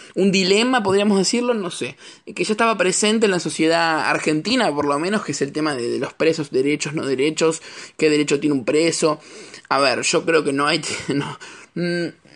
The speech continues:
es un tema que es complicado mojarse primero porque te adelante un micrófono y tengo que tener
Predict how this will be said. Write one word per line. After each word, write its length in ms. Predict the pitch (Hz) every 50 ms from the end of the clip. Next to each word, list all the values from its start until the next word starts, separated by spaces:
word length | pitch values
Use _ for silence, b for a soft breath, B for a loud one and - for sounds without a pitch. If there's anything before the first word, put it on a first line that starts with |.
| 82 76 69 67 65
es 180 | - 208 208 -
un 420 | 262 262 254 247 240 233 233 214
tema 260 | - 262 277 277 277 233
que 60 | 240
es 60 | -
complicado 280 | - 214 190 180 233 254
mojarse 360 | 214 170 190 196 208 - -
primero 320 | - 160 160 196 233 240
porque 480 | 185 156 131 117 113 113 113 110 127 143 -
te 120 | 151 143
adelante 360 | 143 143 143 143 147 147 156
un 80 | 160 151
micrófono 540 | 151 139 151 165 170 - - 185 170 160 143
y 120 | 127 123
tengo 200 | 120 131 135 131
que 60 | 131
tener 320 | 123 131 131 135 131 139